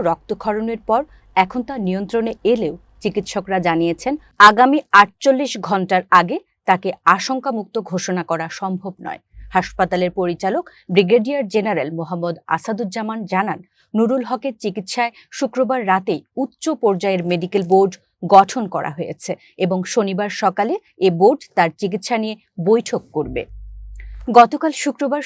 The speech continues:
সন্ধ্যায় রাজধানীর কাকরাইলে জাতীয় পার্টি ও গণ অধিকার পরিষদের নেতাকর্মীদের মধ্যে সংঘর্ষের সময় নুরুল হক গুরুতর আহত হন।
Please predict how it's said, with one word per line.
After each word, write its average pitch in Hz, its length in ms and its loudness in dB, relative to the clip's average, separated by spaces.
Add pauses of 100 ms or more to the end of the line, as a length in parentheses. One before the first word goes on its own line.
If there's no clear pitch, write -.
সন্ধ্যায় 208 380 -2
রাজধানীর 180 580 -2
কাকরাইলে 185 440 0 (380)
জাতীয় 196 320 6
পার্টি 160 380 0 (180)
ও 208 60 4 (160)
গণ 196 140 8 (180)
অধিকার 220 320 -2
পরিষদের 180 560 -2 (220)
নেতাকর্মীদের 196 840 2
মধ্যে 160 320 -2 (180)
সংঘর্ষের 185 640 -4
সময় 254 300 0 (220)
নুরুল 208 280 0
হক 220 160 -2 (320)
গুরুতর 277 380 0 (200)
আহত 185 340 2
হন। 147 220 -8